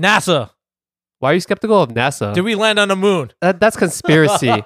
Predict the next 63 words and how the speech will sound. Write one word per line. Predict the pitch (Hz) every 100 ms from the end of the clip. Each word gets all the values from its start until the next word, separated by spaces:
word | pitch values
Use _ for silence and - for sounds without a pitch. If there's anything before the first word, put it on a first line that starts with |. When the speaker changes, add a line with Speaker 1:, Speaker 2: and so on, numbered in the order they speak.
| -
Speaker 1:
<laughs> | -
Why | 185 294
is | 254
it | 302
conspiracy? | - 294 254 233 254 226 - 208 - 175 -
Speaker 2:
I | 147
guess | 190 214
conspiracy | - 180 - 170 165 165
and | 143
skepticism, | - 147 143 147 139 135
like | 123 120 _
Speaker 1:
You're | 190
like, | 208 190
"Oh, | 165
fuck, | - 185 165
Ben | - 185 180
has | 165 147
a |
point." | - 170 160 135 - -
Maybe | 185 262
that | 190 175
means | 214 208
I'm | 170
very | 147 165
<laughs> | -
skeptical. | - 170 240 - 320 - _ _
Speaker 2:
I | 226
mean, | 254
like, | 247 226 - _
when | 196 208
I | 220
tell | 262 226 208
you | 190 185 175 -
how | - 185
to | 175
cook | 208 -
something | 139 123 117 101 -
Speaker 1:
Yeah. | 139 123
Speaker 2:
and | 147
you | 147
should | 156
do | 160
it | 151 -
X, | 160 -
Y, | 156 139
and |
Z | 131 131
way, | 123 120
are | 131
you | 143
skeptical | - 185 - 185
of | 160 131
me | 135
telling | 135 139 143
it | 165
to | 190
you? | 196 214 _
Speaker 1:
Well, | 170 160 165
if | 143
we're | 151
talking | 196 214
about | 196 -
cooking, | 160 208 262